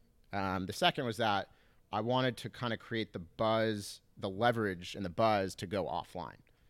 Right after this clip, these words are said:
Uh, so I purposely launched in New York and not California for a couple of different reasons. The first is that I wanted to establish the recess, even though I'm from California. Conventional wisdom was, like, launch recess in California,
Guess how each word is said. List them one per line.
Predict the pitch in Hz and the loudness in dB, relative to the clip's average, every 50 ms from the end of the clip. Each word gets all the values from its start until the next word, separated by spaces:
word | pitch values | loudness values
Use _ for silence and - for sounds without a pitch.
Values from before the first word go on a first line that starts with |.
| _ - _ _ _ _ - | _ -20 _ _ _ _ -4
Uh, | - 95 92 | 0 0 0
so | 87 - - 98 95 98 | 0 0 0 2 2 2
I | 92 92 | 0 -2
purposely | - - - - 147 131 - 147 127 | -4 -4 -4 -2 -2 0 2 2 4
launched | 113 113 107 107 107 - - - | 4 4 4 4 2 0 -4 -10
in | - - 85 101 101 104 101 95 92 90 - - - _ - _ _ - | -12 -10 -6 -2 -2 0 0 0 -2 -2 -6 -10 -20 _ -20 _ _ -4
New | 107 110 | -2 0
York | 110 113 113 110 110 104 - | 2 2 4 2 2 0 0
and | 101 101 | -2 0
not | 107 101 92 | 2 0 0
California | - - 113 101 104 95 - - 101 104 107 110 107 104 | 0 0 2 2 2 0 -4 -6 -4 -2 -2 0 -2 -2
for | 95 - 95 92 90 87 85 - - | -4 -4 -6 -4 -4 -4 -4 -6 -8
a | - | -4
couple | - 127 131 123 | -4 -2 0 0
of | 110 92 | 2 2
different | 101 92 92 87 87 | 2 0 0 -2 -2
reasons. | 87 87 - 95 95 95 98 101 - - - _ _ - - - - - - - - _ | -4 -4 -4 -4 -4 -4 -4 -6 -8 -10 -18 _ _ -20 -20 -20 -20 -20 -20 -20 -20 _
The | - - | -18 -18
first | - - - 143 151 165 160 - - - - | -8 0 4 4 6 4 4 0 -6 -10 -8
is | 107 104 87 | -8 -6 0
that | 104 101 101 98 95 90 - - _ _ _ _ _ _ _ _ - | 2 2 4 4 2 0 -2 -6 _ _ _ _ _ _ _ _ -6
I | 101 101 | -6 -4
wanted | 101 107 117 120 123 127 120 | -2 0 0 2 2 0 0
to | - 120 | -2 -4
establish | 101 - - 107 104 107 107 - - | -4 0 2 2 2 2 2 -2 -2
the | 101 | -4
recess, | 104 104 - - 104 98 87 | -4 -4 -2 -2 -4 -4 -2
even | 117 123 123 | -2 0 2
though | 113 98 | 2 0
I'm | 85 | 0
from | - - 120 110 98 | -2 -2 -2 -2 0
California. | 107 92 67 - - - 62 73 80 | -2 -2 -2 -4 -6 -10 -12 -10 -6
Conventional | - 127 131 147 143 135 - 117 101 | -2 2 2 2 2 2 0 -2 0
wisdom | 107 110 104 101 101 80 | 0 0 0 0 -2 -4
was, | 87 90 | -4 -4
like, | 90 80 95 | -4 -6 -6
launch | 95 98 95 87 80 - - | -6 -6 -6 -6 -6 -8 -8
recess | 98 95 90 - 95 87 - | -8 -8 -6 -4 -6 -6 -6
in | 82 | -8
California, | 82 87 82 - - - 110 101 76 - | -6 -6 -6 -6 -4 -2 -2 -2 -2 -4